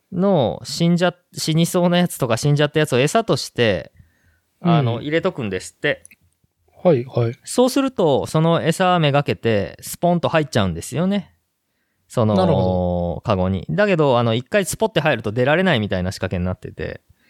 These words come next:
Speaker 2: はい、はい。
Speaker 1: うん。んで、その、それを、あの、仕掛けといたやつが、ブイに連なって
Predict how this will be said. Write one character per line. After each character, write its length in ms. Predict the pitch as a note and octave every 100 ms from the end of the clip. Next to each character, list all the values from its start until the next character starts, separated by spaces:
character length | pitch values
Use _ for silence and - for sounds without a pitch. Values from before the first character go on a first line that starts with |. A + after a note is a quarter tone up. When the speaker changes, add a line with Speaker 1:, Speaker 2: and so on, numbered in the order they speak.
| _ _
Speaker 2:
は 200 | E3+ E3+
い、 100 | C3 -
は 200 | C3 A#2
い。 80 | - _ _ -
Speaker 1:
う 40 |
ん。 420 | A2+ G2 E2+ - - _ - _ _ _ - -
ん 100 | E3+
で、 140 | F3 F3
そ 140 | E3+
の、 800 | D#3+ D#3 D#3 D#3 D#3 D3+ D3 - _ _ _ _
そ 200 | - -
れ 120 | D#3+ D#3
を、 260 | F#2+ - - _ _ _
あ 180 | - G#2
の、 880 | G2 F#2+ F#2 F#2 F2+ F2+ E2+ E2+ - _ _ _ - - - _ -
仕 160 | -
掛 120 | -
け 100 | D3
と 120 | B2+ A2
い 60 |
た 100 | G#2+
や 120 | G#2+
つ 140 | A2+ A#2
が、 320 | E3 D3+ F#2
ブ 220 | G2 D#3+
イ 60 | F3
に 140 | C3
連 280 | A2 - A2
な 100 | G#2+
っ 40 | A#2
て 460 | _ D3+ A2+ -